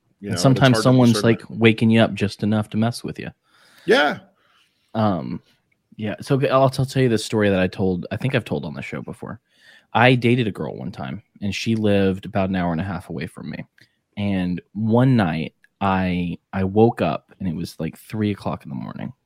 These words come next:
Speaker 2: It was three o'clock in the morning. It was on the dot. And, um, I felt compelled to pray for her. I felt that I needed to pray for her. We hadn't talked. She was asleep.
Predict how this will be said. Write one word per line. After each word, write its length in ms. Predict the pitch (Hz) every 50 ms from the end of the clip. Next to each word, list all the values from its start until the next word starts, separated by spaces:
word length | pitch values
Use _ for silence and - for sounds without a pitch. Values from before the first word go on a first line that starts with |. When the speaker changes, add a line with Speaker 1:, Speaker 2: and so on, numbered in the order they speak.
| _ _ -
Speaker 2:
It 120 | 101 101
was 240 | 101 110 110 95 -
three 140 | - - -
o'clock 240 | - - - - - -
in 80 | -
the 40 | 69
morning. 260 | - - - - - -
It 40 |
was 140 | 104 95 -
on 160 | - 95 95
the 60 | 92 90
dot. 260 | 90 71 - - - _ _ _ _ _ _ - - - _ _ _ _ _ _ _ _ _ _ _ _ _ _ - -
And, 460 | 117 113 107 104 101 98 98 95 - -
um, 560 | 101 101 98 92 85 - - 60 57 - - _ _ _ _ _ - - - _ _ _ -
I 60 | 104
felt 480 | - - - 113 110 110 101 - - - -
compelled 540 | - - 107 - - - 101 95 92 90 -
to 80 | - -
pray 240 | - - 90 73
for 160 | - - - -
her. 240 | - - - - _ _ _ -
I 100 | 95 98
felt 240 | - - 82 - -
that 140 | 85 76 85
I 80 | 92
needed 260 | 92 98 104 104 107 110
to 60 | 104
pray 220 | - - - 98
for 140 | 92 - 92
her. 80 | 87 82
We 100 | 92 92
hadn't 220 | 107 120 123 139
talked. 360 | 127 113 104 107 - - -
She 200 | - - - 104
was 100 | 110 113
asleep. 480 | 117 117 - - 95 95 95 90 - _